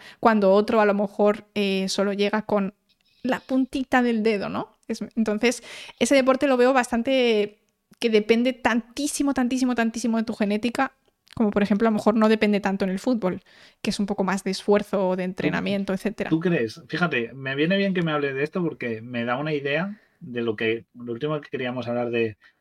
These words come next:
Speaker 2: de Lapa, que no nos vayamos tan tarde como
Speaker 1: Ya,
Speaker 2: te
Speaker 1: ya.
Speaker 2: decía. Que, pero me gusta que digas esto, porque dices, claro, tu ventaja es genética, siendo más alto, brazos más largos. Aparte de que, supongo que habrá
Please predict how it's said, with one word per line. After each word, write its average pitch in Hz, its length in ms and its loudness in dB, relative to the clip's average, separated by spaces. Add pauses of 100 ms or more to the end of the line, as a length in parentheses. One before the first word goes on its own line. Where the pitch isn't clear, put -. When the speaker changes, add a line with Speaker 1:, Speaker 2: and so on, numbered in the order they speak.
(180)
Speaker 2:
de 117 80 0
Lapa, 131 240 0
que 107 100 2
no 120 160 0
nos 117 140 0
vayamos 110 320 -2
tan 104 120 -4
tarde 107 200 0
como 104 120 -2
Speaker 1:
Ya, 220 120 4
Speaker 2:
te 220 60 4
Speaker 1:
ya. 214 80 4
Speaker 2:
decía. - 280 -2 (520)
Que, 123 400 2
pero 135 200 2
me 131 120 -4
gusta 165 260 0
que 180 240 2
digas 156 240 0
esto, 117 220 -10
porque 117 180 -6
dices, - 180 -8
claro, 135 200 2
tu 120 80 0
ventaja 123 340 0
es 190 80 -2
genética, 131 420 -6
siendo 120 220 -4
más 135 160 -4
alto, 160 240 0
brazos 123 240 -2
más 131 140 -6
largos. 151 400 -6 (600)
Aparte 131 280 0
de 185 160 2
que, 127 220 0 (380)
supongo 120 280 -6
que 175 80 0
habrá 156 420 -2